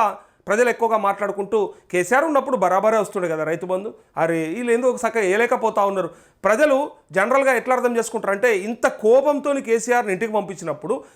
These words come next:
ఇంత ప్రేమతోని రేవంత్ రెడ్డిని తెచ్చుకున్నప్పుడు ఒక రెండేళ్ళన్నా ఓపిక పడతారు అనుకున్నా. నా, నేనైతే అనుకుంటా, ఒక రెండు మూడేళ్ళన్నా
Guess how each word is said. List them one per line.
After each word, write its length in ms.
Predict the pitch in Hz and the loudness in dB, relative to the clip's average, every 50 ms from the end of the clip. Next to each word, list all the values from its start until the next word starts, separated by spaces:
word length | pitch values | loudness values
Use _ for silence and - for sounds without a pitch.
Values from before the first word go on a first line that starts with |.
| _ _ - | _ _ -4
ఇంత 260 | 202 220 - 269 - | -2 0 0 0 2
ప్రేమతోని 580 | 202 214 233 247 262 262 277 277 269 262 233 | 2 2 2 2 2 4 2 2 4 2 2
రేవంత్ 300 | 208 180 202 226 247 240 | 2 2 0 0 0 -2
రెడ్డిని 220 | 247 233 214 214 196 | -2 -4 -4 -2 -2
తెచ్చుకున్నప్పుడు 640 | 180 175 175 - 220 196 165 147 - 175 233 277 - - - - | -2 -4 -4 -4 -4 -4 -4 -4 -4 -4 -6 -6 -8 -12 -10 -6
ఒక 120 | - - 254 | -2 2 2
రెండేళ్ళన్నా 560 | 247 247 247 233 254 269 269 294 285 285 262 | 2 2 4 4 2 4 2 2 2 2 2
ఓపిక 200 | 233 240 240 233 | 0 0 0 0
పడతారు 280 | 233 214 202 220 202 | 0 0 0 -2 -2
అనుకున్నా. 360 | 185 170 156 151 147 139 135 139 _ _ _ _ - | -4 -4 -6 -8 -12 -14 -14 -16 _ _ _ _ -4
నా, 160 | 160 180 196 | -2 -2 0
నేనైతే 380 | 180 180 208 233 254 254 254 254 | 2 2 4 4 4 2 2 0
అనుకుంటా, 280 | 208 185 - 180 160 | -2 -2 -4 -4 -4
ఒక 100 | 156 160 | -4 -2
రెండు 180 | 170 175 185 202 | 0 -2 -2 -2
మూడేళ్ళన్నా 600 | 202 214 208 214 220 240 254 226 190 180 208 | 0 0 2 2 4 2 2 2 0 -2 -2